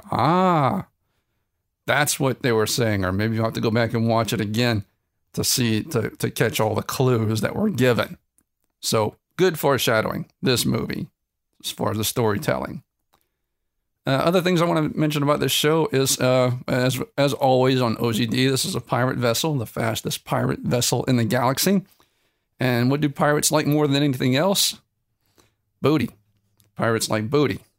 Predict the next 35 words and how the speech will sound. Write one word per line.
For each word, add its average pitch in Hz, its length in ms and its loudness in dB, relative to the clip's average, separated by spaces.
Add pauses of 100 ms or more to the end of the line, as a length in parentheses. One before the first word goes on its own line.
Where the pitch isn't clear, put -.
(180)
That's - 300 -2
right. - 160 0
If 123 120 -2
you 127 80 2
guess 127 260 2
booty, 135 320 2
you 117 200 2
are 104 120 2
a - 40 -6
hundred 120 240 0
percent - 340 -2
correct. - 420 -4 (680)
We 127 140 0
like 110 260 0
booty. 120 360 0 (1000)
And, 123 320 2
uh, 113 340 2
gotta 127 180 0
s-, 139 180 -2
gotta 131 280 0
be 143 100 2
honest, 151 400 0 (1000)
there 131 180 -2
is 131 300 0
a 117 120 2
lack 117 600 -2 (1040)
in 113 140 0
this 107 160 2
film 104 440 -2
of 104 280 0
showing 131 400 0
off 113 240 -2
Rose 117 400 0
Leslie's 107 640 0 (220)
hotness. - 640 -2